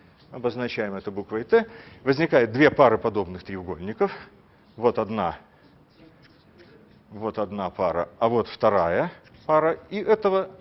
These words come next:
достаточно для того, чтобы найти нужное отношение. И вот этот метод более-менее универсальный, никаких теорем знать не нужно, кроме признаков подобия треугольников, ничего здесь нет.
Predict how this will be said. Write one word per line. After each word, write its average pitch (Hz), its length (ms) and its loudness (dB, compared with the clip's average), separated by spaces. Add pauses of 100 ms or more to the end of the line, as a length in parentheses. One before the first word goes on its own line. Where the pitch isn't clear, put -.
достаточно 131 720 -4
для 107 120 -10
того, 101 220 -10
чтобы 90 220 -14
найти 90 200 -12
нужное 80 300 -14
отношение. - 500 -20 (1500)
И 107 140 -16
вот 151 160 -4
этот 143 240 -2
метод 180 340 -6 (480)
более-менее 113 520 -6
универсальный, 87 760 -10
никаких 92 480 -16
теорем 73 500 -14
знать 73 240 -18
не 78 80 -16
нужно, 151 440 -6 (440)
кроме 104 360 -4 (340)
признаков 95 460 -10
подобия 82 360 -10
треугольников, 139 720 -12
ничего 90 340 -14
здесь 76 260 -18
нет. 82 160 -20